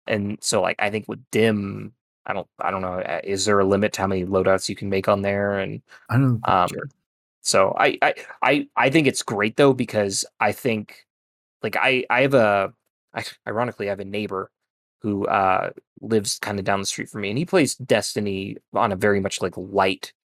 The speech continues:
Speaker 1: level, talking about, you know, who, who plays the, the legendary campaign. He's the kind of person who wouldn't play the legendary campaign 'cause he plays casually once in a while. His girlfriend, like, they play once in a while Destiny, and they play other games too. So it's like he's not fully committed like we are.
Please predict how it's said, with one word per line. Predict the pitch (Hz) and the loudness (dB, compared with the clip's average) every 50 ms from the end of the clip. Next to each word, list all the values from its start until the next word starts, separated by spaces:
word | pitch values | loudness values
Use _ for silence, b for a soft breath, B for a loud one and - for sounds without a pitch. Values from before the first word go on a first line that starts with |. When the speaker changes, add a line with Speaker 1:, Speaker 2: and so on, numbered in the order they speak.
| _ _ _ _ _ - | _ _ _ _ _ 0
Speaker 1:
level, | 117 110 110 101 95 - - - | 2 2 2 2 0 -2 -4 -2
talking | 104 120 117 117 113 107 | 0 0 2 2 2 2
about, | 101 113 104 101 104 - | 4 4 4 4 2 0
you | 123 117 | 0 0
know, | 104 98 95 98 - _ _ | 0 0 0 -2 -4 _ _
who, | - - - 110 107 104 104 127 120 | -10 -4 -2 -2 0 -2 -4 -6 -6
who | - 117 107 104 101 107 104 - - | -4 -2 0 0 -2 -2 -6 -10 -6
plays | - - 107 101 98 - - | -4 -2 -2 0 -2 -4 -2
the, | 107 101 95 95 | -2 -2 -2 0
the | 95 107 98 | 0 2 4
legendary | 101 104 104 98 107 104 104 101 95 | 4 4 4 4 2 0 2 0 0
campaign. | - - 104 101 - 110 104 104 B B B B B | -2 -4 -6 -4 -2 -2 -2 -2 B B B B B
He's | - 135 131 | 2 4 4
the | 135 - | 4 4
kind | 135 131 120 | 2 0 0
of | - | 2
person | - 117 107 - 104 98 | 2 2 2 2 2 0
who | 95 98 101 | 0 2 4
wouldn't | 101 107 101 101 90 - _ _ | 4 4 4 2 -2 -10 _ _
play | - - 110 101 90 | -4 0 0 0 2
the | 95 95 | 2 2
legendary | 101 98 95 98 95 98 98 98 | 2 0 0 -2 -4 -4 -4 -6
campaign | - - 104 98 - 101 98 101 | -6 -6 -8 -8 -6 -8 -6 -6
'cause | - 151 160 | -4 -4 -4
he | 180 | -2
plays | - - 196 190 - | 0 2 2 2 0
casually | - 110 107 101 107 104 101 98 | 0 0 0 0 0 0 0 0
once | 98 98 98 - | 0 -2 -4 -4
in | - | -2
a | 98 | 0
while. | 101 101 101 104 b b b b b | 2 2 2 0 b b b b b
His | - 127 113 | 0 0 2
girlfriend, | - 120 110 98 - - 110 104 101 98 101 101 101 | 4 4 4 4 4 2 0 0 0 -2 -4 -2 -2
like, | 101 95 - | -2 -2 0
they | 107 101 | -2 -2
play | - - - 107 95 95 92 92 92 92 92 - | -2 0 0 0 0 0 0 -2 -4 -6 -8 -8
once | 147 139 - - | -10 -8 -6 -4
in | 101 | -2
a | 98 | 0
while | 95 95 95 92 92 92 110 107 - | 0 0 2 0 0 -2 -4 -4 -2
Destiny, | 101 92 - - - 101 95 92 | -2 -2 -2 -4 -4 -6 -6 -6
and | 95 98 | -6 -6
they | 92 | -4
play | - - 101 92 | -2 0 0 0
other | 90 92 87 | 0 -2 -4
games | 98 92 90 90 - | -6 -6 -6 -8 -2
too. | - 131 107 | 0 0 0
So | 98 - 113 98 | 0 0 0 0
it's | 95 - - | 0 0 -2
like | 101 92 - | -2 -2 -2
he's | 113 98 104 | -2 -2 0
not | 104 92 - - | 0 0 0 0
fully | - 107 104 95 | 0 0 0 -2
committed | - - 101 110 110 107 - | -2 0 2 2 2 2 2
like | 92 90 - - | 0 0 2 2
we | 135 143 | 4 4
are. | 117 95 95 | 4 4 2